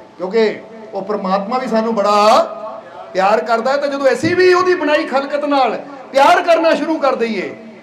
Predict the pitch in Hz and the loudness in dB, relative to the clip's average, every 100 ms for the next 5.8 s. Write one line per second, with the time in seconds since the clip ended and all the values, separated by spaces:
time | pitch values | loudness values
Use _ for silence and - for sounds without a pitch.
0 | - 240 269 269 359 415 392 226 - - | -4 -2 2 0 0 -4 -4 -6 -10 -20
1 | - 262 302 311 277 269 302 320 320 294 | -8 -6 -2 0 0 0 -2 -2 -2 -2
2 | 330 330 381 370 - 269 277 320 339 - | 0 0 0 -4 -2 0 0 0 -4 0
3 | 392 370 320 330 320 294 269 240 180 - | 0 2 2 2 0 0 0 -2 -2 -8
4 | - - - - - - - - _ _ | -16 -20 -20 -20 -20 -20 -20 -20 _ _
5 | - 202 202 226 233 247 202 - | -8 -6 -2 -2 2 2 0 -2